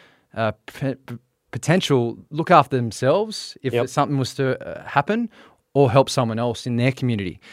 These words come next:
Speaker 1: So it's about passing on my knowledge to them, for them to learn the skills of firefighting, water safety, first aid skills, you know, all the things that I like to teach online.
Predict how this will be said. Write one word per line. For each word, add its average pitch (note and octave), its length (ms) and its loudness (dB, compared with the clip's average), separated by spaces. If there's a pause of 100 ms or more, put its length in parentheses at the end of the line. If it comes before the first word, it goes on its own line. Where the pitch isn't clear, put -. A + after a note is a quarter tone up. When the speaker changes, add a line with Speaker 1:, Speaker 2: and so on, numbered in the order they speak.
(120)
Speaker 1:
So C#3 240 6
it's C3+ 120 0
about E3+ 300 2
passing C#3+ 320 4
on B2 80 2
my A#2+ 180 4
knowledge C3+ 640 0
to - 140 -6
them, C#3 320 2
for - 180 -6
them C#3 200 4
to - 120 -2
learn B2+ 220 4
the A#2 40 0
skills C3+ 680 0 (400)
of A#2+ 200 -2
firefighting, C#3 840 4 (240)
water C3+ 220 4
safety, A#2+ 720 0 (100)
first - 400 0
aid A2+ 340 0
skills, A2+ 720 -4 (600)
you B2+ 100 -12
know, A2 240 -10
all D3 220 0
the C3+ 120 -4
things C3 280 -6
that B2+ 80 -4
I A2+ 280 0
like A#2 220 -2
to A#2 60 -8
teach A#2+ 240 -4
online. B2+ 420 -2